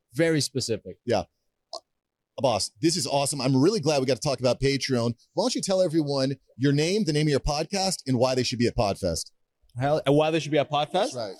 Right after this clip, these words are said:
Speaker 1: Who's watching this? Is it podcasters? Is it
Speaker 2: These are all the,
Speaker 1: creators? Or?
Speaker 2: these are the, we're all after hours entrepreneurs. We're trying to turn passion into profit. A lot of podcasters.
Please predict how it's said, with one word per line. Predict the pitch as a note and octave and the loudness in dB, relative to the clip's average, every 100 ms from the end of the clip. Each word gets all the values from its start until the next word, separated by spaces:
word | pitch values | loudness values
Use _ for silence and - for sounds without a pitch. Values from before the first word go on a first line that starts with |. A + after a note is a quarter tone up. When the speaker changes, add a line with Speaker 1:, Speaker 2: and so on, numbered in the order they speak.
| - | -2
Speaker 1:
Who's | D3+ B3+ A#3+ | 4 4 6
watching | F#3+ G3+ - C3 | 4 2 0 0
this? | A#2 | 0
Is | C#3 | 0
it | C#3 D3 | -2 0
podcasters? | D#3 F3 G3 F#3+ - G#3+ F#3+ | -2 -2 -2 -2 2 4 4
Is | E3+ D3 | 2 -2
it | C3 | 0
Speaker 2:
These | F#3+ C4 | 0 2
are | |
all | B3+ | 2
the, | G3 | 4
Speaker 1:
creators? | G3 G3+ A#3 A#3+ G3+ | 2 2 0 -2 0
Or? | E3+ | 2
Speaker 2:
these | F#3+ | 2
are | F#3+ | 0
the, | D3 E3+ C#3+ | 0 -2 2
we're | D3 G3 | 4 4
all | D#3 C3+ | 2 0
after | D#3 E3 E3+ | -6 -2 0
hours | D#3+ D3+ | 0 0
entrepreneurs. | D3+ C#3 D3 C#3 D3 B2+ | 0 0 2 4 2 2
We're | |
trying | C#3+ B2+ | 0 0
to | |
turn | A#2 B2 | 0 -2
passion | A#2 C3+ C#3 D3 | 0 0 0 0
into | B2 | -2
profit. | - B2+ C3 C#3+ C3 | 2 2 2 0 0
A | |
lot | C3+ C#3 | 0 -2
of | A#2+ | -2
podcasters. | C3+ C3 A#2+ C#3 C3 - C3+ C3+ - | -2 -2 -2 -2 -2 0 0 0 -4